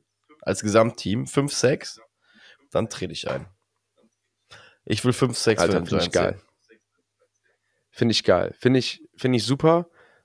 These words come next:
Speaker 2: weil ich weiß nicht, wann wir das letzte Mal fünf Sacks hatten.
Speaker 1: Mhm.
Speaker 2: Aber das ist, das ist top. Fünf Sacks eingeloggt. Bei fünf Sacks der gesamten Giants Defense ist Marek Mit-, Mitglied bei Big Blue. Was wär's gewesen, wenn Thibodeau dabei gewesen wär, safe?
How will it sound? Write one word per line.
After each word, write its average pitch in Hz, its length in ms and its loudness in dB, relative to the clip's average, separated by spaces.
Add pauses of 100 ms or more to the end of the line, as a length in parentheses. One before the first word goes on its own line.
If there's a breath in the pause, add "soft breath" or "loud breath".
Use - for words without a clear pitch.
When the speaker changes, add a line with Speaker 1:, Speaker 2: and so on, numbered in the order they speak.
(120)
Speaker 2:
weil 110 440 6
ich - 120 -6
weiß 117 280 4
nicht, 127 120 -2
wann 120 100 4
wir 117 40 6
das 113 140 2
letzte 117 200 0
Mal 107 60 0
fünf 120 280 -4
Sacks - 340 -2
hatten. 101 360 -6 (760)
Speaker 1:
Mhm. 101 180 -8 (120)
Speaker 2:
Aber 95 240 4
das 101 180 2
ist, - 360 -2
das 95 200 -2
ist - 160 -6
top. 95 220 0
Fünf 123 200 0
Sacks - 460 2
eingeloggt. 123 680 4 (400)
Bei 101 160 6
fünf 135 280 0
Sacks - 320 2
der 104 120 4
gesamten 107 380 2
Giants 101 340 2
Defense 110 540 -4 (720)
ist - 220 -2
Marek 101 380 4
Mit-, 101 260 -6
Mitglied 101 300 -2
bei 98 140 0
Big 98 180 -2
Blue. 101 120 2
Was 101 120 4
wär's 123 180 4
gewesen, 127 360 4
wenn 110 100 4
Thibodeau 127 360 6
dabei 113 260 4
gewesen 147 280 2
wär, 151 120 6
safe? 160 300 2